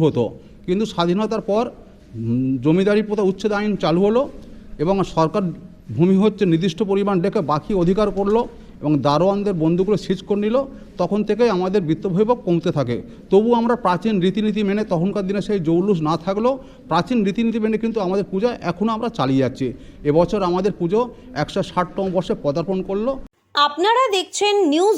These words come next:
Speaker 2: ডট ইন, একতরফা নয়, নিরপেক্ষ খবর।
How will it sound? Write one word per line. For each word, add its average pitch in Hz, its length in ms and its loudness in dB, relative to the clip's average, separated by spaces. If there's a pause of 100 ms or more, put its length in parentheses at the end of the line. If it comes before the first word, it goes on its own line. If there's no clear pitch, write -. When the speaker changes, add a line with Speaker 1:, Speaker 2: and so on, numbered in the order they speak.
(140)
Speaker 2:
ডট 202 220 2
ইন, 220 160 0 (320)
একতরফা 302 600 0
নয়, 214 260 0 (240)
নিরপেক্ষ 269 520 0 (160)
খবর। 208 260 2